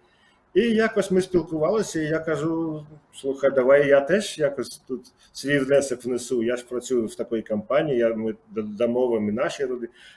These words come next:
Він зацікавився, і отак воно пішло, пішло. І я, я передав там зі своєї колекції декілька зразків. От. Але я ду-, маю вам так сказати, що коли ми привезли в музей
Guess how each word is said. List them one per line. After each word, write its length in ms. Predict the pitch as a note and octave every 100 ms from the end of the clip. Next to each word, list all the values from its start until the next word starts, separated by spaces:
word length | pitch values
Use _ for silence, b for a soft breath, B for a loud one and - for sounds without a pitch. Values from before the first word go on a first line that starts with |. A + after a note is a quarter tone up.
| B
Він 300 | D#3+ G#3 G3
зацікавився, 840 | D#3+ D3+ D3+ D3+ F3 F#3+ F#3 E3 D#3
і 60 |
отак 320 | E3+ F3+ F#3+ F#3
воно 160 | F3
пішло, 280 | F3 - F3
пішло. 400 | E3 C#3+ E3+ F#3
І 120 | D3
я, 260 | C3 D#3 - - _
я 180 | B2 D#3+
передав 600 | - C3 A#2+ C3 A#2+ - B B B _
там 220 | A#2 A2+
зі 240 | G#2+ - A#2+
своєї 460 | A#2 B2 E3+ E3 D3+
колекції 880 | C#3+ D3 C#3+ - D3 C#3 C3+ C3
декілька 440 | B2+ C3 B2+ B2 A#2
зразків. 600 | B2 A#2+ - B2 A#2+ A#2+ b b b b _
От. 320 | A#2+ B2 B2 _
Але 640 | C3+ C3 C#3+ D3+ D3 C#3 C3+ C3 - _ _ _ _ _
я 140 | C#3+ C#3
ду-, 300 | D#3 D3 C#3 D3 D3
маю 240 | C#3+ C#3
вам 160 | C#3 C#3
так 180 | C3
сказати, 500 | - C3 A#2 A#2+ A#2+
що 200 | G#2+ -
коли 240 | B2 C3 D#3
ми 100 | C#3+
привезли 640 | C#3 C#3 C#3+ C#3 C3 B2+
в 120 | A#2 B2
музей 580 | B2+ A#2+ C3 B2 A2